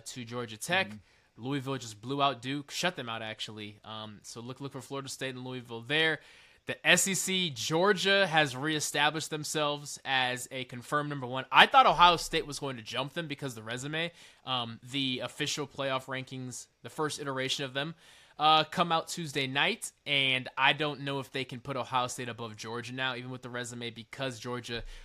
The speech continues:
Speaker 1: looks so dominant even without Brock Bowers. Um, but Alabama, uh, coming off a bye, they're
Speaker 2: Coming.
Speaker 1: starting to figure things out. Georgia, yeah, Georgia's, all of Georgia's final games are against teams that are currently ranked. So keep your eye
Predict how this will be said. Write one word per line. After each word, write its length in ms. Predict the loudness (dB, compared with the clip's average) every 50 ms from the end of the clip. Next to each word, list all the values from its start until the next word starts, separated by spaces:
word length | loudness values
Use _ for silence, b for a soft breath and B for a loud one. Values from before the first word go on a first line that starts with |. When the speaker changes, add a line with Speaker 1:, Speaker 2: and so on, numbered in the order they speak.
| b -10
Speaker 1:
looks 200 | -6 -4 -4 -2
so 140 | -2 -4 -4
dominant 600 | -4 -2 -2 -2 -2 -4 -6 -6 -8 -8 -10 -8
even 240 | -8 -8 -8 -8 -10
without 340 | -10 -6 -4 -4 -4 -2 -2
Brock 240 | -2 -2 -2 -2
Bowers. 480 | 0 0 2 2 0 -2 -4 -6 -8 -12 b b b b b 0
Um, 380 | 2 2 2 2 0 -4 -8 -12 _ -6
but 180 | -2 -2 0 4 8
Alabama, 880 | 10 12 12 12 10 6 6 8 8 8 8 6 4 2 2 0 -4 -6 -6
uh, 120 | -6 -6
coming 260 | -4 -4 -2 0 0 2
off 160 | 0 0 -2
a 60 | 0
bye, 240 | 4 6 6 6 6
they're 100 | 4 0
Speaker 2:
Coming. 100 | 0 0
Speaker 1:
starting 180 | 0 0 0
to 60 | -2 -6
figure 280 | -6 -8 -6 -6 -8
things 280 | -8 -6 -6 -6 -2 0
out. 280 | 2 2 2 0 b b b b b b b -6
Georgia, 400 | -2 0 2 2 2 0 -4 -8 _ 0
yeah, 300 | 4 6 8 8 8 6 0
Georgia's, 640 | -4 0 2 4 4 4 2 0 0 -2 -2 -4 0 4
all 220 | 4 6 6 4
of 80 | 2 2
Georgia's 400 | 2 2 2 2 2 0 -2 0
final 320 | 2 2 2 2 0 -2
games 360 | -2 -2 -2 -2 -2 -2 -2
are 120 | -2 -2 -2
against 360 | -2 -4 -6 -6 -6 -6 -6
teams 280 | -8 -6 -6 -6 -4
that 100 | -4 -4
are 60 | -4 -6
currently 480 | -8 -8 -8 -8 -8 -8 -10 -14 -12 -2
ranked. 340 | 2 2 2 2 0 -4 b b b b b b b b
So 220 | -10 -6 -4 -4
keep 260 | -4 -4 -4 -6 -4 -2
your 160 | 0 2 4
eye 380 | 4 4 4 2 2 -2 -4